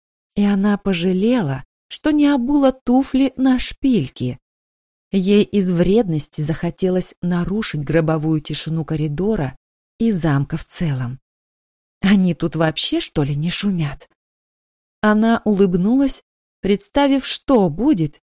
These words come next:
если в этот коридор запустить свору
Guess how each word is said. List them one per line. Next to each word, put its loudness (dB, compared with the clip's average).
если 2
в -2
этот -2
коридор 0
запустить -2
свору -2